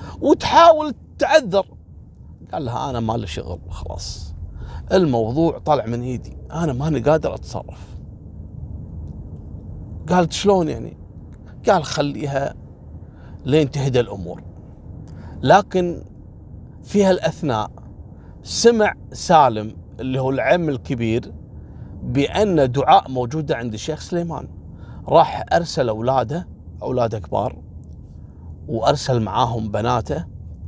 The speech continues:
إلى بيت الشيخ علشان يأكدون له أنه يبقى خلاص،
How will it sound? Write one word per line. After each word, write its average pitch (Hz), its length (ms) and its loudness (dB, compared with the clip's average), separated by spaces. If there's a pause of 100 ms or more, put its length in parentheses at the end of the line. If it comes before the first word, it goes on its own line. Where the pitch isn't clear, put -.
(320)
إلى 127 220 4
بيت 131 320 0
الشيخ - 600 -8 (680)
علشان 139 520 4
يأكدون 131 680 0
له 151 220 2 (580)
أنه 147 200 2
يبقى 110 200 2
خلاص، 110 720 0